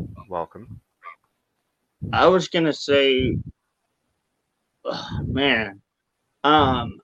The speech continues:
Speaker 2: I like anything with John Wayne.
Speaker 1: Who,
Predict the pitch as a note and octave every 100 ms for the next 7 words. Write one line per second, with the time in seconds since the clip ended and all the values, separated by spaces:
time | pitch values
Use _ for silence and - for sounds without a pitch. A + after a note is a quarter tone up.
0 | - D#3 F#3+ F#3 F#3 F3 - - - _
1 | _ _ _ _ - - F3+ F#3 F#3 E3+
2 | C#3 D3 C#3+ C#3 B2 A#2+ G2 G2 _ _
3 | _ _ _ _ _ _ _ _ _ _
4 | - C#3+ A#2 G#2 G2 G#2+